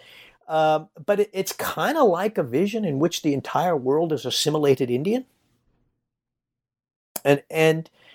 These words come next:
it, it's, it's kind of like when you get down to that, and as a, as a non-Indian person, as a, as a historian who works in, in documents, reading paper day after day, you kinda, you, you often lose sight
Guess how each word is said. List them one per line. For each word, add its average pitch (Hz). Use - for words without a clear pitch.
it, -
it's, 170
it's 170
kind 240
of 240
like 190
when 165
you 160
get 262
down 214
to 165
that, 147
and 131
as 139
a, 117
as 127
a 127
non-Indian 117
person, 104
as 120
a, 110
as 113
a -
historian 120
who 107
works 107
in, 107
in 113
documents, 113
reading 120
paper 110
day 113
after 113
day, 117
you 196
kinda, -
you, 185
you 190
often 247
lose 175
sight 139